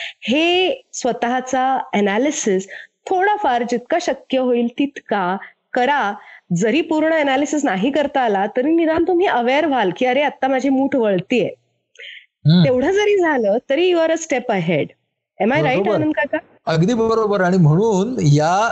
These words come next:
Speaker 1: हं.
Speaker 2: सगळ्याची जर पूर्वपीठिका समजून घ्यायची असेल तर आमचे मनाचे पॉडकास्टचे सगळे भाग क्रमवार ऐका, म्हणजे
Speaker 1: हो.
Speaker 2: मग
Speaker 1: पुन्हा, पुन्हा ऐका.
Speaker 2: मुठीचे, वळणाऱ्या मुठीचे मानसशास्त्र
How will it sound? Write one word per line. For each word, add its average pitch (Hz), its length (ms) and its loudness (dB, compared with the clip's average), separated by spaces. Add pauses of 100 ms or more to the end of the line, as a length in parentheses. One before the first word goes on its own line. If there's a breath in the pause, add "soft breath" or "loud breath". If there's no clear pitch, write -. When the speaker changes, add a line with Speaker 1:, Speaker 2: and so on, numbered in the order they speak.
(120)
Speaker 1:
हं. 247 140 -6
Speaker 2:
सगळ्याची 175 1300 -2
जर 214 220 0
पूर्वपीठिका 208 960 0
समजून 165 480 0
घ्यायची 170 340 -2
असेल 123 560 -4 (140)
तर 214 160 2
आमचे 180 460 2
मनाचे 175 640 0
पॉडकास्टचे 151 760 0
सगळे 233 560 0
भाग 151 320 0 (200)
क्रमवार 233 580 0 (140)
ऐका, 139 480 -2 (520 loud breath)
म्हणजे 143 320 4
Speaker 1:
हो. 269 200 0
Speaker 2:
मग 185 260 2
Speaker 1:
पुन्हा, 294 260 -2
पुन्हा 330 420 -4
ऐका. 254 240 0
Speaker 2:
मुठीचे, 240 640 0 (180)
वळणाऱ्या 214 800 0
मुठीचे 214 560 0
मानसशास्त्र 165 960 0